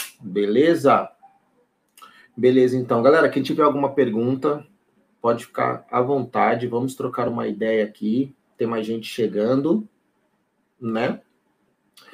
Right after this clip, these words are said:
Quem tiver chegando agora também estranhando, é, não é o Guilherme que tá apresentando o setup. <laughs> Eu sou o Carlinhos Pimenta Bass,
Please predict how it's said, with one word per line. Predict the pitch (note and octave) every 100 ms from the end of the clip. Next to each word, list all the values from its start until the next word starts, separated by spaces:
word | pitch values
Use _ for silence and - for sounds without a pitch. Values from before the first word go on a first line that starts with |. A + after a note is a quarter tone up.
| - - _ -
Quem | F3+ F3+
tiver | D3 C#3+
chegando | D3 B2+ B2+
agora | A#2+ A2+ B2 B2
também | A#2+ A2+ A#2+ B2
estranhando, | B2 - A#2+ A#2 C3 C#3 D3
é, | C3 G#2+ -
não | G#2 B2+
é | C3+
o | C#3+
Guilherme | B2+ A#2+ B2 B2+ A#2
que | B2
tá | - A#2
apresentando | A#2+ A2+ A2+ - A2+ A2
o |
setup. | - A#2+ - A#2 C#3 - F3+ - -
<laughs> | E3 - - - - A#2 - -
Eu | A#2+ B2
sou | A#2+ B2 A#2 A2+
o |
Carlinhos | - A#2 G#2 G#2+ D3 -
Pimenta | A#2+ A#2+ B2 B2
Bass, | G2+ A2+ C3 D3+ -